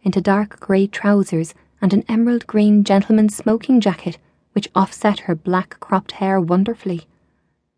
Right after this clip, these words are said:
"Not until she's had something to eat, Sid.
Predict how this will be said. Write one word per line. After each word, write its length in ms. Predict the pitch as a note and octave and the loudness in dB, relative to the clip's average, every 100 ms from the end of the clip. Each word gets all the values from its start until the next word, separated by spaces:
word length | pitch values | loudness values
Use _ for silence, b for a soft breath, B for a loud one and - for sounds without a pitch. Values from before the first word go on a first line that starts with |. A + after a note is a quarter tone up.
| _ _ _ | _ _ _
"Not 300 | G#3 F#3+ A#3 | 2 4 4
until 320 | C4+ G3+ F3 D#3+ | 0 0 0 0
she's 240 | F3 E3 | 2 0
had 260 | G3 F#3 E3 | 2 0 2
something 360 | G3 F3+ E3+ | 0 0 0
to 160 | D#3 E3+ | 2 2
eat, 220 | A#3 E3 | 0 -4
Sid. 440 | - G#3+ D3+ - | -4 0 0 -4